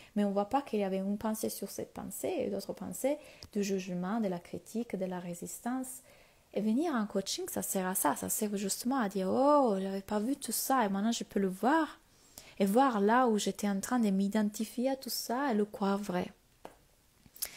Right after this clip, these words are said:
J'ai manqué le coaching d'aujourd'hui étant moi-même en coaching d'une,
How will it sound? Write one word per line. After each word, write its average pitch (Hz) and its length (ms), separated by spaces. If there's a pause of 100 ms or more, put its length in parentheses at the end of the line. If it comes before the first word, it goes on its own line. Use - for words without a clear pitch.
(520)
J'ai 220 80
manqué 240 260
le 262 100
coaching 226 340
d'aujourd'hui 214 500
étant 214 240
moi-même 208 360
en 208 100
coaching 208 340
d'une, 202 160